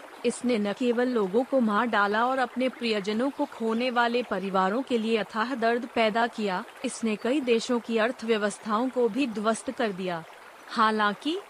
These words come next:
इसने कई लोगों को महत्वपूर्ण सबक सिखाए। इस खंड में उन पाठों में से एक पर पूर्ण विस्तार से चर्चा की जाएगी। वर्क लाइफ बैलेंस क्या है? कार्य जीवन संतुलन संतुलन की स्थिति को संदर्भित करता है, जहां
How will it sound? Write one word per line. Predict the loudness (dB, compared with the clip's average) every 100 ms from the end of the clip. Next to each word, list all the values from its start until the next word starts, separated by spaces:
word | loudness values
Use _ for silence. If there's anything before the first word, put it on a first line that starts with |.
| -8 -6
इसने | -4 -2 -2
कई | 0 0 2
लोगों | 2 2 0 0
को | 0
महत्वपूर्ण | 0 -2 -4 -4 -4 -2 -2 -2
सबक | -2 -2 -2 -4
सिखाए। | -8 -6 -4 -4 -4 -10 -18 -20 -6 -4
इस | -4
खंड | -6 -2 0 0
में | -2 -4 -2
उन | -2
पाठों | 2 2 2 2 0
में | 2 -2
से | -2 0
एक | 0 0 0
पर | 0 0
पूर्ण | -2 -2 -2
विस्तार | -4 -6 0 2 2
से | -2 -4
चर्चा | -2 -2 -2 -4
की | -4 -4
जाएगी। | -2 -4 -4 -8 -10 -14 -20 -20 -20 -20 -14 -6
वर्क | 0 0 0
लाइफ | 0 0 0 -2
बैलेंस | 0 2 0 -2 -6
क्या | -4 -4
है? | -4 -8 -10 -14 -20 -18 -18 -20 -14 2
कार्य | 4 4 2
जीवन | -2 -2 0
संतुलन | 0 0 0 0 0 -2
संतुलन | -2 -2 0 0 0 -2
की | -2 -4
स्थिति | -2 -2 -2
को | -2 -2
संदर्भित | -2 -2 0 0 0 -4 -2
करता | -4 -2 -4
है, | -2 -4 -2
जहां | 0 0